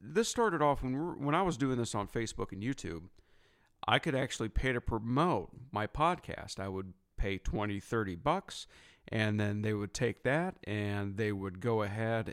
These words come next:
and, uh, you know, disseminate it to the rest of Facebook. I could do ads and all that stuff and get people to click on it. And then about a month and a half in, they stopped doing it. They started putting warning labels on it. And then it became,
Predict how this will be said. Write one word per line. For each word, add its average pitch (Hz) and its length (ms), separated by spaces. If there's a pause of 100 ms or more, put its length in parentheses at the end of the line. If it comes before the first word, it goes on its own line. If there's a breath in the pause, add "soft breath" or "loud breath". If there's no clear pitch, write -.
and, 98 560
uh, - 460 (960 loud breath)
you 123 140
know, 107 120
disseminate 123 560
it 117 100
to 120 100
the 110 60
rest 110 240
of - 80
Facebook. 139 540
I 101 80
could 107 160
do 104 200
ads 120 520
and 107 80
all 113 100
that 113 140
stuff 110 260
and 110 80
get 107 80
people 117 320
to - 20
click 117 300
on 98 180
it. 104 120 (580 loud breath)
And 117 100
then 110 120
about 110 220
a 107 40
month 127 240
and 117 80
a 110 40
half 120 300
in, 123 220
they 95 80
stopped 101 400
doing 107 260
it. 87 200
They 101 80
started 104 320
putting 120 280
warning 120 280
labels 92 340
on 95 200
it. 85 180
And 117 160
then 160 100
it 180 80
became, 110 540